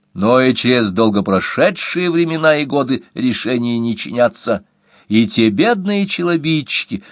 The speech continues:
таскаясь за теми своими делами, приходят в крайнее разорение и нищету, и напоследок, не получа никакого решения, принуждены некоторые вовсе от дел своих отставать,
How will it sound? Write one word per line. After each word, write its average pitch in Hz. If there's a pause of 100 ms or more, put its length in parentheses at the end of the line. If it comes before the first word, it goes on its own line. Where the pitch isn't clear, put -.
(120)
таскаясь 185
за 165
теми 185
своими 160
делами, 143 (180)
приходят 101
в -
крайнее 170
разорение 151
и 143
нищету, 131 (240)
и 196
напоследок, 131 (220)
не 127
получа 139
никакого 120
решения, 110 (220)
принуждены 117
некоторые 127
вовсе 165
от 135
дел 139
своих 127
отставать, 117